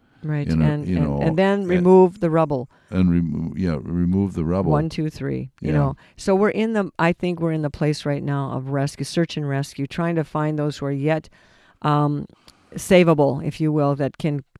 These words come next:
Speaker 1: be turned to Jesus Christ and not be lost.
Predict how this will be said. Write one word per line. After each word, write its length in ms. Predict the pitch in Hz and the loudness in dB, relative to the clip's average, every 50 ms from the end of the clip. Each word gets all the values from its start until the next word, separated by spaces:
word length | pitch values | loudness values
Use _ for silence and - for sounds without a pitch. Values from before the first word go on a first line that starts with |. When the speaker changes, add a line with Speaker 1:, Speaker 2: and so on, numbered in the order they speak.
| _ _ _ - | _ _ _ 0
Speaker 1:
be 100 | 165 156 | 0 0
turned 420 | - - 175 156 151 147 143 - - | 0 0 0 0 0 -2 -4 -6 -8
to 120 | - 160 | -8 -8
Jesus 400 | 143 - 156 147 143 147 143 - | -4 -4 -4 -4 -4 -6 -6 -6
Christ 380 | - - 160 143 143 135 - 131 | -6 -4 -2 -2 -2 -2 -4 -6
and 120 | 131 139 | -6 -4
not 220 | 135 135 135 131 - | -4 -4 -4 -4 -4
be 100 | 143 131 | -6 -6
lost. 460 | 131 135 139 143 139 135 135 - | -4 -4 -4 -4 -4 -4 -6 -8